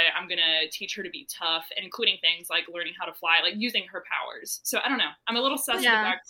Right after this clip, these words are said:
Speaker 2: But then I'm honestly curious, why do you think he didn't teach her? You, 'cause you think he was
Speaker 3: Because
Speaker 2: genuinely
Speaker 3: she's a
Speaker 2: afraid of her
Speaker 3: threat to
Speaker 2: power?
Speaker 3: him.
Speaker 2: Then why
Speaker 3: Yeah,
Speaker 2: didn't he
Speaker 3: she's a
Speaker 2: kill
Speaker 3: threat.
Speaker 2: her?
Speaker 1: I don't know.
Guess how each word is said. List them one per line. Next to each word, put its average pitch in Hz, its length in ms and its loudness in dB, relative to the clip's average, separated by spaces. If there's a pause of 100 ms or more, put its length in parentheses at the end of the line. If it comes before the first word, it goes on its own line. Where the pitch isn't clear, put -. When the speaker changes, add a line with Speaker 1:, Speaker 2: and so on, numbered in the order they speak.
(140)
Speaker 2:
But 285 260 -10
then 330 200 -8
I'm 302 160 -6
honestly 269 500 -6
curious, 247 760 -8 (200)
why 214 360 -4
do 262 60 -8
you 247 240 -8
think 233 460 -12 (160)
he 254 260 -10
didn't 220 480 -8 (140)
teach - 300 -18
her? - 280 -16 (100)
You, 254 160 -6 (160)
'cause 254 240 -8 (120)
you 220 140 -12
think 226 220 -12
he 233 180 -8
was 208 200 -4
Speaker 3:
Because 208 160 0 (120)
Speaker 2:
genuinely 226 260 -4
Speaker 3:
she's 214 60 -2
a - 100 0
Speaker 2:
afraid 202 140 -4
of 208 60 -16
her 359 60 4
Speaker 3:
threat 453 120 10 (100)
to 339 60 4
Speaker 2:
power? 285 80 2
Speaker 3:
him. 208 360 0 (360)
Speaker 2:
Then 302 160 2
why 285 100 6
Speaker 3:
Yeah, 359 140 12
Speaker 2:
didn't - 100 6
he 320 140 -2
Speaker 3:
she's 294 80 -6
a - 20 -14
Speaker 2:
kill 539 180 0
Speaker 3:
threat. 240 220 4 (120)
Speaker 2:
her? 254 60 -20 (1300)
Speaker 1:
I 233 60 6
don't 320 120 4
know. 453 60 6